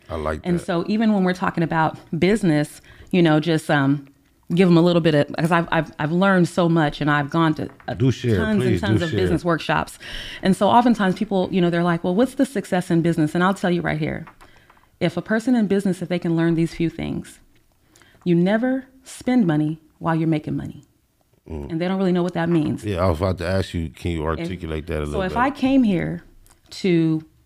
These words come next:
Speaker 2: set up and sell some products after I sh-, did my presentation and all of that, let's say I walk out of here with a thousand dollars in my pocket, you are not to go to the gas station. You're not to go to the grocery store. You're not to do any of that.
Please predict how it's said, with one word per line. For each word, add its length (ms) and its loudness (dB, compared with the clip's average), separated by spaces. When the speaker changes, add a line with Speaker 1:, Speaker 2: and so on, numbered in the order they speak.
Speaker 2:
set 320 0
up 160 0
and 120 2
sell 240 -2
some 260 -2
products 600 -2
after 260 -2
I 120 2
sh-, 160 -8
did 220 0
my 120 2
presentation 760 0
and 120 2
all 160 2
of 80 0
that, 160 2
let's 140 0
say 100 -2
I 80 4
walk 240 2
out 100 0
of 60 -2
here 60 0
with 100 0
a 40 -6
thousand 260 0
dollars 200 0
in 60 0
my 80 0
pocket, 380 -6
you 160 2
are 100 6
not 380 2
to 100 -4
go 140 0
to 60 -2
the 60 -4
gas 260 0
station. 420 -8
You're 140 4
not 320 0
to 80 -10
go 120 -6
to 140 -10
the 60 -2
grocery 300 -2
store. 380 -6
You're 120 2
not 240 2
to 80 -6
do 180 -2
any 220 0
of 140 -2
that. 220 -6